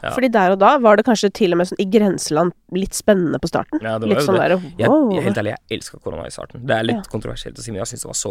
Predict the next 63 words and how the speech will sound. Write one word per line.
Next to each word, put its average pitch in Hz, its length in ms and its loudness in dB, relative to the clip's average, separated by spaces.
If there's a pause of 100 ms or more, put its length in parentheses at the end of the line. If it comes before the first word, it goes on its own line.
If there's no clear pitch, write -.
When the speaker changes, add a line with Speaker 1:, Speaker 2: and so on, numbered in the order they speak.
Speaker 1:
gøy. - 40 -12
Speaker 2:
Ja, 320 60 -2
men 311 60 2
jeg 285 80 4
tror 294 160 2
alle 254 160 4
synes - 240 -2
det, 247 80 -8
fordi 269 140 6
alle 262 160 2
var 247 80 2
litt - 100 -8
sånn, 214 80 -6
"Å 294 80 -2
ja, 349 160 0
chille 254 280 -4
i - 20 0
to - 180 -6
uker." 240 320 -2
Speaker 1:
Ja, 254 80 -2
Speaker 2:
Men 254 80 2
så - 80 0
Speaker 1:
det 262 60 6
Speaker 2:
er - 20 4
det 254 80 0
bare 240 160 2
sånn, 233 240 2
nå 233 80 -2
har 220 120 6
det 226 80 2
gått 240 120 4
to 196 320 -2
år. 240 240 4
Speaker 1:
Ja, 110 240 -2 (260)
det, 123 160 -8
ja, 147 140 4
til 151 220 -4
slutt 156 180 0
så 156 60 -2
ble 131 100 6
det 120 100 6
litt 120 140 0
for 131 120 -4
lenge, 107 200 -2
men - 80 -2
Speaker 2:
Det 247 40 0
har 247 40 8
Speaker 1:
i - 0 -
Speaker 2:
gått 123 160 4
Speaker 1:
starten 165 60 -6
var 131 100 0
det 113 80 -8
sånn, 113 280 -8
"Wow, 139 200 -6
hvorfor - 420 -12
er 107 260 -12
det 110 120 -12
Walking 113 540 -10
Dead-stemning 92 580 -10
i 76 60 -12
byen?" 78 280 -14
liksom, 76 240 -14
sånn. 120 220 -6